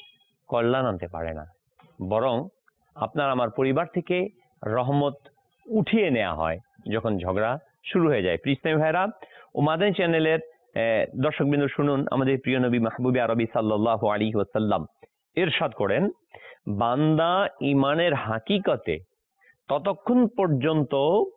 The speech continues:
পৌঁছতে পারে না যতক্ষণ সে সত্যের উপর প্রতিষ্ঠা হওয়া সত্ত্বেও ঝগড়া করা থেকে বিরত থাকবে না।" আমি সঠিক, এটা সত্য। এরপরেও যদি,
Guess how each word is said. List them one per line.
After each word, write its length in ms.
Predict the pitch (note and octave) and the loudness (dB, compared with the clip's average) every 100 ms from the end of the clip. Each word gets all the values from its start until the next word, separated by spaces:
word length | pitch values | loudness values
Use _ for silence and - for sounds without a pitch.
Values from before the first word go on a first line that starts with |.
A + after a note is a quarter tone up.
| _ _ _ _ _ _ - | _ _ _ _ _ _ 0
পৌঁছতে 600 | G3+ A#3 - - G#3+ G3+ - | 2 2 -2 0 2 2 0
পারে 240 | E3 D#3+ | 0 2
না 420 | D#3+ D#3 F3 G#3+ D#4 - _ _ _ - A2+ | 2 2 2 0 -2 -8 _ _ _ -4 -2
যতক্ষণ 560 | G3+ - F3+ - A3 | 0 0 -2 0 0
সে 160 | F#3+ G3 | 2 0
সত্যের 440 | - E3+ - G3 | 0 -4 0 0
উপর 220 | F3 F3+ | 2 0
প্রতিষ্ঠা 460 | D#3 F3+ F#3 - F3 | -2 -2 -2 0 0
হওয়া 220 | D3+ D3+ D3 | 2 0 0
সত্ত্বেও 640 | - E3 - - G#3+ E3 | -4 -4 -4 2 4 2
ঝগড়া 380 | A2+ A2+ G#2+ D#3+ | 0 0 0 0
করা 200 | E3 D3+ | 0 0
থেকে 220 | C3+ B2 | -2 -2
বিরত 400 | G#2 A#2 C#3+ B2 | -2 0 0 -2
থাকবে 240 | F#2 D2+ D#2 | -6 -6 -10
না।" 80 | - _ _ _ _ _ _ _ _ _ _ _ _ _ _ _ _ _ _ _ _ - | -14 _ _ _ _ _ _ _ _ _ _ _ _ _ _ _ _ _ _ _ _ -8
আমি 200 | D3+ F3+ | -4 -2
সঠিক, 640 | - - A#3+ B3 D#3+ - - - _ _ - _ - | -2 -2 0 2 0 -6 -20 -20 _ _ -20 _ -8
এটা 140 | C3 | -6
সত্য। 320 | C3+ A#2 - - _ _ _ _ _ _ _ _ _ | -4 -6 -8 -14 _ _ _ _ _ _ _ _ _
এরপরেও 520 | C3 B2+ B2+ B2 D3 | -4 -2 0 2 2
যদি, 380 | B2+ B2 C3 F3+ | 0 0 0 -2